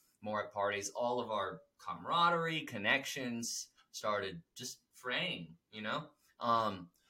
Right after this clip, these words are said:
so back to mind reading, though, and this stuff. Like, I know that we do have a very powerful intuitive gift.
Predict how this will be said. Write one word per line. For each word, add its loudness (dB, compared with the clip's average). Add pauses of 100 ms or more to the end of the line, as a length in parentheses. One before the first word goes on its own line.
(120)
so 0
back 8
to 2
mind 8
reading, -2
though, -4
and -4
this -4
stuff. -4
Like, -4
I 0 (800)
know 2 (100)
that -4
we -4
do -4
have -2
a -8
very -6
powerful -6
intuitive -8 (120)
gift. -18